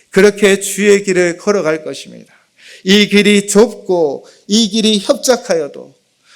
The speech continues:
또 여러분, 복음을 전하면요, 꼭 이 복음 전하는 것을 비-, 비아냥거리며 또 우리가 전하는 전도지를 받지 않고 또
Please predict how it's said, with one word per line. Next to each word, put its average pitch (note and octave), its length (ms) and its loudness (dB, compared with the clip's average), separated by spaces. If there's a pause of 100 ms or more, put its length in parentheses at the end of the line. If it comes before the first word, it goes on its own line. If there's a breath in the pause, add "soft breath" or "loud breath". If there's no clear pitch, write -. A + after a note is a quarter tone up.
(120 soft breath)
또 A#3+ 160 4
여러분, A#3+ 400 4
복음을 B3 420 2
전하면요, G3+ 960 0 (360 soft breath)
꼭 G#3 280 -6
이 G#3 220 -4
복음 G#3 340 0
전하는 F#3+ 380 0
것을 E3+ 600 -6 (360 soft breath)
비-, D#3+ 380 -2
비아냥거리며 F3 1200 0 (220 soft breath)
또 A3 80 4
우리가 G3+ 400 4
전하는 G3 480 0
전도지를 A3 680 -2
받지 A#3+ 340 -8
않고 D#3+ 600 -10 (500 soft breath)
또 A3 600 4